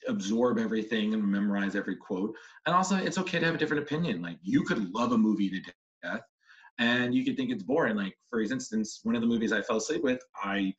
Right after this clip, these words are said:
thought Street Fighter was absolutely boring. And I know some people who think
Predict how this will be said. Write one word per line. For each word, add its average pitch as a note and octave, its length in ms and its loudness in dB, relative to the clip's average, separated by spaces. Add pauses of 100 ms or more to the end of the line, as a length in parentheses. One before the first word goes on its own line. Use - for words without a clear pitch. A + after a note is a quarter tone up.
thought F#2+ 280 -6
Street G#2 320 -4
Fighter F#2+ 300 -4
was F2+ 140 -8 (100)
absolutely F#2+ 400 -2
boring. G#2 360 -2 (200)
And G2+ 180 -2
I G#2 100 0
know G#2 140 2
some A#2 240 -2
people G#2 300 -2
who G2+ 120 2
think G#2 360 -2